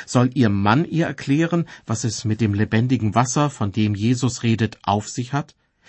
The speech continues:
Hat er vielleicht Theologie studiert und kennt sich damit besser aus als seine Frau?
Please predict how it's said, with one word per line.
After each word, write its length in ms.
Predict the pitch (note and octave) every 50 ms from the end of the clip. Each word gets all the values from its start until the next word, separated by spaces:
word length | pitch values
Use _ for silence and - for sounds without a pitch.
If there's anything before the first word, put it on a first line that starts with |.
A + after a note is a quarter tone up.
| - - - -
Hat 240 | - A#2+ B2 - -
er 240 | C3+ B2 A#2+ A2+ G#2 - -
vielleicht 460 | - - C3+ A#2+ A#2+ A#2+ A#2+ - - -
Theologie 580 | - - A2+ G#2+ G#2+ A2+ A2 G2+ C3+ F3+ A3
studiert 580 | G#3+ - - G3+ E3 C3+ C3 A#2+ A#2 G#2 - - - - - _ _
und 160 | - A#2 G#2+
kennt 220 | - B2 A#2 A#2 -
sich 140 | A#2+ A2
damit 320 | - A#2+ A2+ A2 A2 G#2+ -
besser 340 | B2+ B2+ B2+ - - - -
aus 240 | A#2+ A#2 A#2 -
als 160 | - A2+ G#2+ -
seine 220 | - G2+ G2+ F#2
Frau? 420 | F#2 - - F3+ F3 C3+ G#2+ -